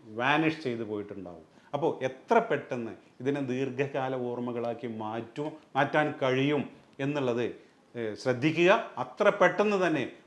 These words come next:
വായിക്കുക, ആ പാഠഭാഗങ്ങളിലൂടെ കടന്നു പോവുക. ഇനി ഓർമ്മകൾ നിലനിർത്താൻ എന്ത് ചെയ്യണം?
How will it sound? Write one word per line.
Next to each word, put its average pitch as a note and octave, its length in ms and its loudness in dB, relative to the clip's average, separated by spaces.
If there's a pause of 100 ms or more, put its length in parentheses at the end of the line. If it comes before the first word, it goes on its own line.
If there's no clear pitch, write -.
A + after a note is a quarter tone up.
(120)
വായിക്കുക, C#3+ 760 2 (240)
ആ C3+ 60 2
പാഠഭാഗങ്ങളിലൂടെ A#2+ 1040 4 (100)
കടന്നു C3 240 0
പോവുക. G2+ 400 -2 (720)
ഇനി D3+ 260 2 (180)
ഓർമ്മകൾ D#3+ 360 4
നിലനിർത്താൻ D3+ 560 0
എന്ത് A2 180 -4
ചെയ്യണം? F#2 320 -12